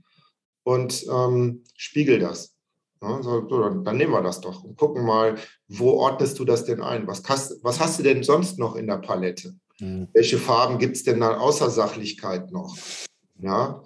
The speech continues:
Speaker 1: so, dann kann man schon anfangen zu sortieren. Ja? Was ist dir näher? Wo kommst du schneller hin? Ja, die meisten Männer können mit Ärger ganz gut umgehen. Also, sag ich mal, da, da geht noch was, ne, außer Sachlichkeit. So, also locken im Grunde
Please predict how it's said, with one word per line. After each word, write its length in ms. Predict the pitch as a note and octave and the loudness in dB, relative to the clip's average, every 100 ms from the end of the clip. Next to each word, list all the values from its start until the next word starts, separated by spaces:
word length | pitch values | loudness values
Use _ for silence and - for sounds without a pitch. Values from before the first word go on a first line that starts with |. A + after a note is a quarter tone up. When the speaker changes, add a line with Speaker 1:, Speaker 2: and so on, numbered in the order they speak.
| _ _ | _ _
Speaker 1:
so, 340 | - A2+ A2+ | 0 6 8
dann 160 | G#2+ A2 | 6 4
kann 120 | C3+ | 0
man 140 | C3+ C3 | 0 0
schon 180 | D3 | -2
anfangen 380 | C3 C#3+ D3 C#3 | -2 -2 -4 -6
zu 120 | - | -8
sortieren. 720 | C#3+ C#3 C#3 G3+ - E3 - - | -2 -2 -2 -2 2 2 0 -10
Ja? 240 | G2+ C3+ D3 - | -10 -10 -12 -4
Was 160 | A2 A2+ | -2 -2
ist 180 | D#3+ C#3+ | -4 0
dir 140 | C3+ | 2
näher? 420 | C#3 C#3 C#3 B2+ | 4 4 4 2
Wo 100 | A#2+ | -2
kommst 260 | - C3 - | -4 -6 -6
du 40 | |
schneller 360 | B2 - A#2+ A#2+ | -6 -2 2 2
hin? 320 | A#2 A#2 A2+ - E3 - _ G#2 | 2 -2 -6 -12 -14 -14 _ -4
Ja, 120 | A#2 | -2
die 100 | A2+ | 0
meisten 480 | A2 C3 - B2+ A#2+ | 2 2 0 -2 0
Männer 300 | A#2 A#2+ - | 2 2 0
können 220 | B2 B2 | -2 0
mit 120 | A2 | 0
Ärger 340 | - A#2+ C3 | 0 2 0
ganz 240 | G2+ G2 - | 0 -6 -8
gut 140 | G2+ | -12
umgehen. 460 | F#2 G#2+ A2+ C#3 D3 | -10 -4 -4 -4 -2
Also, 380 | G2+ G2+ F#2 - _ _ - - _ _ _ _ | -2 -2 -4 -6 _ _ -20 -20 _ _ _ _
sag 260 | G#2+ A2 | 2 4
ich 80 | A2 | 4
mal, 260 | G#2+ G#2 - | 0 -2 -2
da, 260 | F#2+ - - | -4 -4 -6
da 80 | |
geht 320 | G#2+ C3 C#3 B2+ | 0 4 4 2
noch 200 | G2+ F#2 | -2 -2
was, 280 | F2+ - - | -8 -8 -4
ne, 140 | B2 | 0
außer 340 | B2 F#2 F#2 F#2 | 0 -2 -6 -6
Sachlichkeit. 800 | F2+ F#2 F#3 F#3 - E2+ - - - | -8 -10 -14 -14 -12 -12 -12 -18 -20
So, 420 | - F2+ F2 F2 | -10 -8 -8 -6
also 220 | A2+ B2+ | 0 4
locken 580 | C3+ C3+ - F#2 F#2 - | 6 6 4 0 0 -6
im 120 | G2+ F#2 | -10 -6
Grunde 420 | F#2+ A2 A#2 | -4 -2 -2